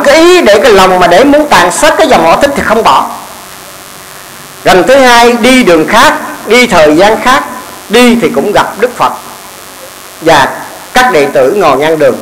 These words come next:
và Đức Phật cũng khuyên vua Lưu Ly ơi, chớ nên tạo nghiệp sát. Cũng nể tình Phật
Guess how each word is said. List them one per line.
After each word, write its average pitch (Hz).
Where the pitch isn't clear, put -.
và 127
Đức 170
Phật 143
cũng 170
khuyên 196
vua 185
Lưu 214
Ly 208
ơi, 226
chớ 208
nên 208
tạo 110
nghiệp 107
sát. 180
Cũng 185
nể 127
tình 120
Phật 120